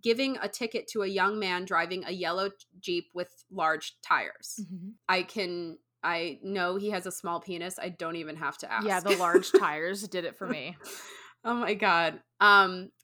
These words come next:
Speaker 1: one fifty-one A M near Albany, another collector thinks she may have seen Chris speeding into her lane at exit twenty-four. Exit twenty-four off the New York State Thruway is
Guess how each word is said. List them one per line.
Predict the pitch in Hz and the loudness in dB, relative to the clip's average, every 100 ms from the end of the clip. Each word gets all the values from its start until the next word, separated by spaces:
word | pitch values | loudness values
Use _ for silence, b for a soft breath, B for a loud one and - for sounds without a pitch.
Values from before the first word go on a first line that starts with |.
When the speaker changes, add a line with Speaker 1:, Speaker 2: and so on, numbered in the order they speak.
| _ | _
Speaker 1:
one | 202 202 233 349 | -4 4 4 4
fifty-one | 392 381 330 254 220 233 | 0 0 0 4 4 4
A | 190 | 0
M | 165 127 113 196 208 | -2 -6 -10 -14 -2
near | 196 196 - | 2 2 6
Albany, | 196 262 196 147 107 - - | 4 4 -2 -6 -10 -12 -6
another | 202 208 240 370 | -2 2 2 2
collector | - 302 202 190 185 180 | 0 2 2 2 -4 -6
thinks | - 202 196 - | -4 -4 -4 -6
she | - 247 | -6 -4
may | 220 196 | 0 0
have | 277 349 | 2 0
seen | - 247 226 | -2 -2 -2
Chris | 214 - 190 - - | -2 -2 0 -4 -8
speeding | - - 208 202 196 | -10 -8 -2 0 0
into | 190 202 240 | -2 -4 -2
her | 247 | -2
lane | 233 185 175 | -2 -2 -2
at | 147 170 | -2 -2
exit | 175 180 165 | -4 -4 -10
twenty-four. | - 180 156 - 247 220 - - | -8 -8 -8 -8 -2 0 -2 -2
Exit | 226 254 294 | 0 0 -2
twenty-four | - 277 262 - 247 226 202 - | 0 0 0 0 6 8 8 8
off | 185 196 - | 6 6 -2
the | 185 196 185 180 | -2 2 2 0
New | 196 208 | 0 2
York | 208 | 2
State | 208 - 190 - | 0 -4 -4 -6
Thruway | 202 196 175 156 147 170 _ _ _ _ | 0 2 2 -2 -2 -8 _ _ _ _
is | 202 208 202 196 | 4 6 6 2